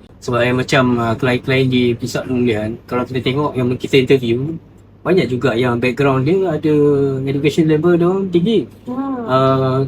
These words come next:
Speaker 1: contohnya macam ada yang ada master, ada yang ada diploma kan. Tapi keperluan kita, kita tak kisah janji ada boleh membaca, menulis dengan, ah, apa? Membaca, menulis dengan apa satu lagi, tiga M, saya lupa lah.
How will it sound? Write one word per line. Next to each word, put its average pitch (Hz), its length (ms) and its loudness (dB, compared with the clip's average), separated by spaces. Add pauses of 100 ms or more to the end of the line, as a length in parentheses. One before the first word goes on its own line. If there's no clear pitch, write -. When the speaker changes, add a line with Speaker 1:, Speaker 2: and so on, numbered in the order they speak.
(380)
Speaker 1:
contohnya 147 500 0
macam 135 480 2
ada 135 220 -6
yang 131 160 0
ada 113 100 -6
master, 120 380 -2 (100)
ada 127 160 -2
yang 117 240 0
ada 104 180 -6 (280)
diploma 131 760 0
kan. 104 360 -4 (180)
Tapi - 300 -6
keperluan 123 420 0
kita, 143 300 2
kita 117 560 -2
tak 107 160 -8
kisah 123 340 0
janji 117 380 -2
ada 110 240 -2 (420)
boleh 120 220 2
membaca, 113 480 0
menulis 139 400 2
dengan, 123 300 -2 (120)
ah, 110 380 -4
apa? 147 160 -8 (500)
Membaca, 110 380 -8
menulis 156 340 2
dengan 131 240 0
apa 131 80 -8
satu 156 300 -4
lagi, 180 200 2
tiga 170 220 0
M, 196 100 2 (200)
saya - 180 -2
lupa 131 240 -2
lah. 113 140 -4